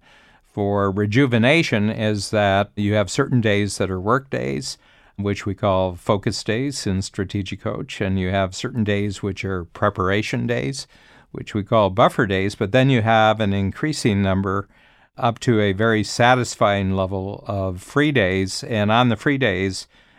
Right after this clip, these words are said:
you don't do work-related activity, you don't do work-related communication,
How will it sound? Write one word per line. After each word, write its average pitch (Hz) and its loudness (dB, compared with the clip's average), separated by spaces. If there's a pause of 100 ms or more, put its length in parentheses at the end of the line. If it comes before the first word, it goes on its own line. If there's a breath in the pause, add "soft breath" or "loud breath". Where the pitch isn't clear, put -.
(200 soft breath)
you 123 0
don't 123 4
do 110 0
work-related 101 -2
activity, 139 0
you 123 0
don't 95 0
do 95 -4
work-related 95 -4
communication, 98 -4